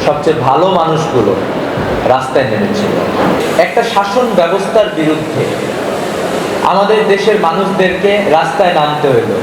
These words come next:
জীবন দিতে হইল। আমাদের চাওয়া পাওয়া ছিল খুবই সংক্ষিপ্ত, যে এই যে চাকরির পরীক্ষা হচ্ছে, এই চাকরির পরীক্ষায় আমি যে অধিকারটুকু পাওয়ার কথা,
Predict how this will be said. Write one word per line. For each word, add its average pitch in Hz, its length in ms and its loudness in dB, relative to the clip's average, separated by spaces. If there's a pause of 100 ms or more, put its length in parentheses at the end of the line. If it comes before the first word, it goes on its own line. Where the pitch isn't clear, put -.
(500)
জীবন 190 320 2
দিতে 147 240 0
হইল। 98 300 0 (1600)
আমাদের 226 400 2
চাওয়া 233 180 4
পাওয়া 233 260 2
ছিল 247 240 2
খুবই 247 300 2
সংক্ষিপ্ত, 196 720 0 (1000)
যে 180 160 4
এই 190 400 2
যে 202 180 2
চাকরির 202 460 2
পরীক্ষা 202 380 2
হচ্ছে, 175 540 2 (560)
এই 175 100 4
চাকরির 190 460 0
পরীক্ষায় 190 560 2 (120)
আমি 190 220 0
যে 233 140 2
অধিকারটুকু 208 720 2
পাওয়ার 165 280 2 (100)
কথা, 131 360 0